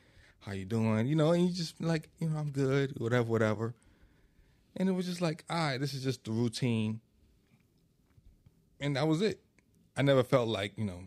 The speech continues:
"You don't care," or whatever, because now that my dad is in the picture now,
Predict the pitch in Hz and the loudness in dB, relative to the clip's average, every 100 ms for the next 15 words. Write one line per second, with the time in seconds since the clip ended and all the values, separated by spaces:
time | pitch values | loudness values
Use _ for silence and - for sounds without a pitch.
0 | - 107 98 90 - 95 95 92 90 90 | -14 -12 -10 -12 -10 -10 -8 -10 -10 -8
1 | 101 101 95 85 85 - - 104 95 104 | -6 -6 -6 -8 -12 -14 -4 -4 -4 -10
2 | - _ - _ _ - 113 113 101 90 | -20 _ -20 _ _ -4 0 0 -2 -6
3 | - _ _ _ - - 110 104 101 110 | -12 _ _ _ -16 -8 -6 -4 -2 0
4 | 104 104 104 113 95 117 - 95 95 131 | 0 0 -2 -2 -2 -6 -6 -6 -4 -2
5 | 151 95 123 | -2 -4 -8